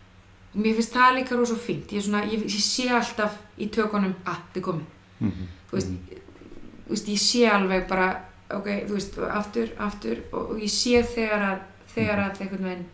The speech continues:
Speaker 1: það smellur og ég er rosalega þakklát fyrir það líka.
Speaker 2: Mhm. Já, hún er líka með þetta element að, að, að, að kannski bara sammála að lýsa, að þú
Speaker 1: Mhm.
Speaker 2: veist, maður svona, hérna, um, myndi ég að fara aðeins unni minni, sko, þú veist, að maður, maður, hún, hún er,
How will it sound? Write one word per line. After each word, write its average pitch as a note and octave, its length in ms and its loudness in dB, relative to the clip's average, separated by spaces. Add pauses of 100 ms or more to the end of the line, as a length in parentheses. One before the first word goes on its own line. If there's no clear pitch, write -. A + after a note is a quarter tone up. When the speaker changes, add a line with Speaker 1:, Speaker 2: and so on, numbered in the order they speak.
Speaker 1:
það F#3+ 80 -10
smellur E3+ 280 -4
og - 180 -16
ég G3 80 0
er G#3+ 60 4
rosalega A3 320 -2
þakklát G#3 240 -8
fyrir G3 140 -8
það F#3+ 160 -8
líka. C3+ 120 2
Speaker 2:
Mhm. G#2 240 4 (320)
Já, A2+ 80 4
hún C#3+ 160 8
er D#3 60 8
líka D3+ 180 6
með C#3 180 8
þetta C3 140 4
element B2 360 6
að, A2+ 180 4
að, G#2+ 220 2
að, B2 180 2
að A#2 100 4
kannski B2 200 -2
bara A#2 200 4
sammála B2 340 4
að B2 140 6
lýsa, C3+ 300 6
að G2 200 -4
þú G#2+ 40 2
Speaker 1:
Mhm. A2+ 40 4
Speaker 2:
veist, A2+ 220 4
maður A2+ 180 8
svona, A2+ 200 6 (280)
hérna, A#2 540 4 (1120)
um, G#2+ 340 2
myndi A2 140 2
ég A2 100 2
að G#2+ 40 -2
fara A2+ 140 2
aðeins A#2 120 2
unni A#2 160 8
minni, A2+ 200 8
sko, A#2 140 -4
þú - 20 2
veist, A2 160 -2
að A2 100 0 (260)
maður, G#2+ 160 -4 (640)
maður, A2 440 -2
hún, B2 120 4 (120)
hún B2 160 8
er, A#2 100 8